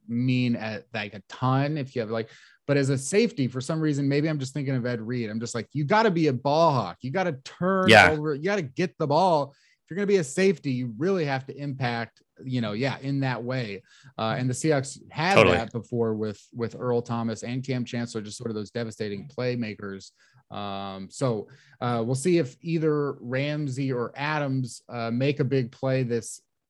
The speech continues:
Speaker 1: Thursday night, Seahawks, Rams Thursday night. I don't even think I said that. <laughs> Seahawks and Rams Thursday. I don't know.
Speaker 2: Yeah.
Speaker 1: People, people probably understand that by now that the Seahawks and Rams are playing Thursday night. Um, and so, yeah, Ramsey and Metcalf, I'm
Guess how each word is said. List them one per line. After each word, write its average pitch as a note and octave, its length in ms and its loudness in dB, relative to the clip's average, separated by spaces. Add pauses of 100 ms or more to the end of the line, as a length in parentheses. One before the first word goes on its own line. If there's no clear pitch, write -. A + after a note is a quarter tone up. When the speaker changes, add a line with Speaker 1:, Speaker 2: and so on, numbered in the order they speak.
(180)
Speaker 1:
Thursday E3 580 6
night, C#3+ 480 2
Seahawks, C#3 560 -2
Rams C3+ 360 -4
Thursday C3 300 -4
night. A#2+ 80 -4
I B2+ 40 -4
don't C#3+ 100 -2
even A2 100 -4
think A2 140 -6
I G#2 60 -10
said B2+ 300 -2
that. G2 300 -8
<laughs> - 20 -20
Seahawks D3+ 520 2
and C3 100 0
Rams C3+ 300 -2
Thursday. C3+ 300 -4
I A#2+ 180 -8
don't G#2+ 80 -8
know. A2+ 60 6
Speaker 2:
Yeah. G#2+ 160 10
Speaker 1:
People, C3 240 -4 (280)
people F#3 240 2
probably B2 500 2
understand G#2+ 580 -6
that G2+ 80 -12
by G2+ 160 -8
now G2+ 460 -10
that G2 180 -12
the G2 260 -8
Seahawks A2 320 -6
and G2+ 80 -10
Rams G2 200 -8
are G2+ 60 -8
playing G#2 260 -8
Thursday G2+ 380 -6
night. C3 320 -4 (460)
Um, A2+ 880 0 (100)
and C#3 440 0
so, C#3+ 100 -2
yeah, C#3 320 2
Ramsey D#3 440 0
and C#3+ 100 -2
Metcalf, D3 540 -2
I'm C3 280 -4